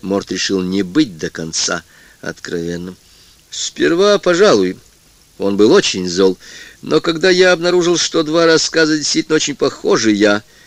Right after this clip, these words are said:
посмотрел дату первой публикации моего". "А его рассказ никогда не публиковался?" —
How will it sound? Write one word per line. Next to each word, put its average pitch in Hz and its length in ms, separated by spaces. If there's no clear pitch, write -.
посмотрел 123 480
дату 117 360
первой 123 320
публикации 151 640
моего". 185 420
"А 107 440
его 107 380
рассказ 110 500
никогда 107 480
не 107 100
публиковался?" — 104 800